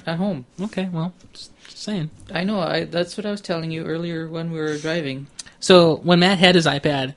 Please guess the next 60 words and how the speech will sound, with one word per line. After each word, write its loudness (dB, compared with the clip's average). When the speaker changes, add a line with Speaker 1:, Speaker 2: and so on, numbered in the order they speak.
Speaker 1:
I -2
was -2
going -4
to -4
call -4
you -4
and -6
Speaker 2:
when 2
Matt 4
had 6
his 4
Speaker 1:
interrupt 2
you. 0
Speaker 2:
iPad, -2
he -4
Speaker 1:
Yeah. 2
Speaker 2:
was -4
on 0
Skype. -2
You -4
know, -2
Speaker 1:
Yeah. -2
Speaker 2:
he -2
had 0
Skype -2
installed. -6
Speaker 1:
Yeah. -8
Speaker 2:
But 2
the 0
way, 6
I 4
don't 2
know 0
how 4
it -2
works, -2
but -4
the, -12
the 0
way 2
the 0
iPad 0
managed -2
its -8
Wi-Fi, -2
it, 0
he -6
would -2
always, 0
like, -6
sign 2
it 4
in, 0
sign 0
out 0
every -4
three -6
minutes. -8
Speaker 1:
Oh. -8
Speaker 2:
Ridiculous. -2